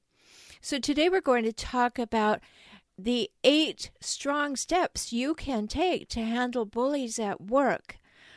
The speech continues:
And this is brought to you by for relationship help dot com, where you can find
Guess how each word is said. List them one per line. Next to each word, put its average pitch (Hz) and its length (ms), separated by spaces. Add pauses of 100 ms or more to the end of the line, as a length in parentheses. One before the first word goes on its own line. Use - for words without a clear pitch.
(220)
And 214 300
this 247 300
is 269 100
brought 262 300
to 370 120
you 254 320
by 196 460
for 180 560
relationship 247 640
help 311 300
dot 208 300
com, 175 460 (380)
where 214 140
you 214 160
can 214 220
find 190 440